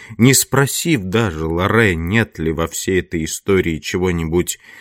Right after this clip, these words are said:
предосудительного, он верил в честность Лоре и его друга.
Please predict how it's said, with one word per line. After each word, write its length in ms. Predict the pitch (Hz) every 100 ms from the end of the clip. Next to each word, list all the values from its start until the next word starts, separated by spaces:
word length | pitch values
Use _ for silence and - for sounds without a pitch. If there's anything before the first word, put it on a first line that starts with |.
| - _
предосудительного, 1400 | 113 107 87 92 - 87 143 226 220 104 90 85 80 73 - -
он 240 | - 160 110
верил 480 | 95 113 90 80 -
в 120 | -
честность 600 | - 80 - 65 67 -
Лоре 460 | 57 76 110 175 180 _
и 100 | -
его 320 | 92 80 98
друга. 520 | 107 90 95 76 80